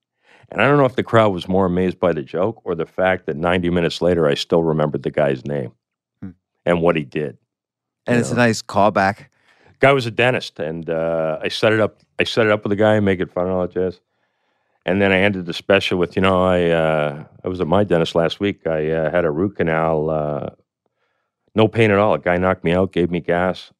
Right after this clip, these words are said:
Speaker 1: Then I got home and noticed my underwear was on backwards. Night."
Speaker 2: <laughs>
Speaker 1: And that was it.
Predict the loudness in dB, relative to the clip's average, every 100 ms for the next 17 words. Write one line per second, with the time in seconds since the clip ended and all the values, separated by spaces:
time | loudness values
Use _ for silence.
0 | _ -4 0 2 2 2 2 2 0 0
1 | -2 -2 0 0 0 0 -2 0 0 -2
2 | -4 -8 -8 -2 0 0 _ _ _ -16
3 | -12 -12 -14 _ _ -4 -4 -4 -8 -8